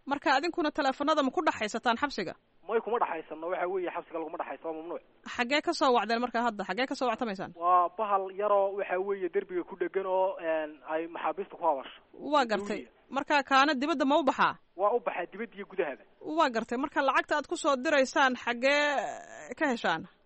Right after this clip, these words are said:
Speaker 2: Lacagta dee dadka ehelka ee bannaanka jooga, ee bannaanka aanu kaga nimid ee nalaga soo xidhay.
Speaker 1: Haa.
Speaker 2: Baanu la hadalaayo, iyagaa waxa weeye noo soo yeedhiya, een, private-ka.
Speaker 1: Laakiin idima soo booqan karaan?
Speaker 2: Nama soo booqan karaan, waa mamnuuc.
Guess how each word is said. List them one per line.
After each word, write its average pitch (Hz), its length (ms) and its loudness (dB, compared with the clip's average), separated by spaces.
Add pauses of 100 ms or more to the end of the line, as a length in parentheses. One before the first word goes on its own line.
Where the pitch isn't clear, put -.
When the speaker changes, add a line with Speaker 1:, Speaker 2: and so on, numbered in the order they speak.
(140)
Speaker 2:
Lacagta 214 440 -2
dee 202 120 0
dadka 233 300 -4
ehelka 208 440 -4
ee 208 160 0
bannaanka 208 440 -2 (140)
jooga, 160 240 -6
ee 180 420 -2
bannaanka 196 360 0
aanu 180 140 -2
kaga 202 200 -2
nimid 214 160 -4
ee 202 80 -2
nalaga 202 300 -2
soo 196 100 2
xidhay. - 240 -10 (200)
Speaker 1:
Haa. 247 360 2 (280)
Speaker 2:
Baanu 185 280 2 (240)
la 226 160 2
hadalaayo, 196 600 0
iyagaa 208 280 -2
waxa 190 240 -4
weeye 190 300 -4
noo 190 200 -8
soo 180 60 -8
yeedhiya, 160 540 -6
een, 156 80 -6
private-ka. 160 460 -4 (340)
Speaker 1:
Laakiin 233 420 2
idima 277 220 2
soo 294 160 4
booqan 262 320 4
karaan? 226 320 2 (320)
Speaker 2:
Nama 226 260 0
soo 196 100 0
booqan 175 280 -4
karaan, 160 200 2
waa 160 120 -2
mamnuuc. 180 260 -4